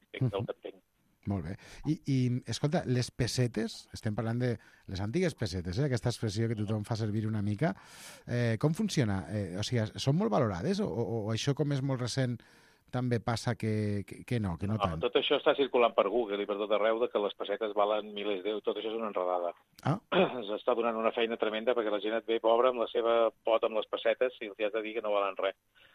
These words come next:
Speaker 1: Les pessetes d'en Franco és el mateix que t'he dit abans. Si, si les primeres que van sortir, les més antigues,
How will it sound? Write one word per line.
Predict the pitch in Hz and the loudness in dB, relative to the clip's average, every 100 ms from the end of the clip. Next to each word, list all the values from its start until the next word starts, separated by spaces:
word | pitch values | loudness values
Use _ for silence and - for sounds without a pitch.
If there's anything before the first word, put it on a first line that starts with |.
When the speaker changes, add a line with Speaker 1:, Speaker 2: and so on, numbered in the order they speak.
| - - | -16 0
Speaker 1:
Les | 113 101 | 0 2
pessetes | 117 98 120 131 | 0 2 4 2
d'en | 139 117 | 2 0
Franco | 131 120 151 | 0 2 0
és | 127 | 0
el | |
mateix | 123 113 113 | 0 -2 -2
que | 117 | -2
t'he | 107 | -2
dit | 101 | 0
abans. | 98 110 101 - | 2 2 0 -10
Si, | 90 95 - - | -16 -16 -16 -12
si | 98 95 95 | -10 -8 -6
les | 98 110 - | -4 -4 -4
primeres | 117 135 135 | -2 0 0
que | 123 | 0
van | 107 | 0
sortir, | - 110 120 | -2 -6 -4
les | 104 101 | -4 -4
més | 104 113 | -4 -4
antigues, | 107 113 127 | -2 0 -2